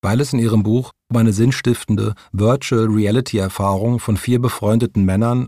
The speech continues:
in einem stillgelegten Landschulheim ging, war sie als Expertin für V R unter anderem in eine Talkshow von Markus Lanz eingeladen worden. Tanja hatte das Missverständnis dankend angenommen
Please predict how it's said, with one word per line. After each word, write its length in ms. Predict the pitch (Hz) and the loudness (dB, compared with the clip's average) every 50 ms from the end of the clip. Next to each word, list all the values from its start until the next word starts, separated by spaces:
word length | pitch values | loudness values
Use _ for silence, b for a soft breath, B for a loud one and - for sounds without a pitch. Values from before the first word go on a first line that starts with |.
| - _ - | -8 _ -4
in 120 | 107 107 | -2 0
einem 200 | 107 104 104 104 | 2 2 2 0
stillgelegten 680 | - - 127 123 135 131 127 110 110 110 - - 113 | 0 0 0 0 0 2 0 0 0 -2 -2 -2 0
Landschulheim 680 | 104 98 101 120 123 - - 110 95 90 95 95 95 95 | 0 2 2 0 -2 -2 -4 -4 -2 -2 -2 -2 -2 -2
ging, 260 | 95 92 98 107 120 b b b b b b - | -2 -2 -2 -2 -4 b b b b b b -4
war 140 | 104 104 110 | -2 -2 0
sie 160 | 120 131 117 | 2 2 0
als 160 | 117 - - | 0 0 -2
Expertin 640 | 101 95 - - - 107 104 113 113 127 131 120 | -4 -6 -6 -4 -2 -2 0 0 0 0 0 0
für 200 | - - 117 107 | 0 -2 -4 -2
V 140 | 98 101 101 | -2 -2 -2
R 380 | - - 92 95 101 110 120 113 b b b | -2 -2 -2 -2 -2 -2 -4 -6 b b b
unter 260 | - 113 110 - 120 110 | -4 -2 -2 -2 -2 -2
anderem 500 | 107 117 117 117 107 120 123 123 127 - - | 0 2 2 2 0 0 -2 -2 -4 -6 -6
in 100 | - 113 | -4 -2
eine 120 | 107 104 98 | -2 -2 -2
Talkshow 560 | - - 113 113 113 - - - 127 120 117 | -4 -2 -2 -2 -2 -2 -2 -2 0 0 0
von 160 | - 120 113 | 0 0 0
Markus 380 | 104 104 110 107 - 107 - - | 2 2 0 -2 -4 -6 -4 -2
Lanz 320 | 104 101 113 120 - - | 0 2 2 0 0 -2
eingeladen 580 | 107 98 98 95 92 90 87 87 85 92 87 90 | -2 -2 -2 -2 -2 -2 -4 -4 -4 -4 -4 -4
worden. 380 | 90 87 87 90 92 92 95 - _ _ _ _ _ _ _ _ _ _ _ _ _ _ _ _ _ _ _ _ _ _ _ _ _ _ - | -4 -4 -4 -4 -4 -4 -6 -8 _ _ _ _ _ _ _ _ _ _ _ _ _ _ _ _ _ _ _ _ _ _ _ _ _ _ -6
Tanja 460 | - 107 113 120 117 117 120 131 131 b b b b | -2 0 2 2 2 0 0 -2 -4 b b b b
hatte 200 | - 123 - - | -4 -4 0 0
das 180 | 113 101 - - | 0 0 2 2
Missverständnis 800 | 123 127 - - - 107 - - 117 113 117 - - 113 - - | 0 0 0 0 -2 -2 0 2 2 0 2 0 -2 -4 -2 -2
dankend 360 | 117 110 117 - - 101 - | -2 -2 0 -2 -2 -4 -2
angenommen 680 | 95 104 120 117 113 104 98 92 92 98 104 113 117 | -2 0 0 2 2 2 0 0 0 0 -2 -2 -4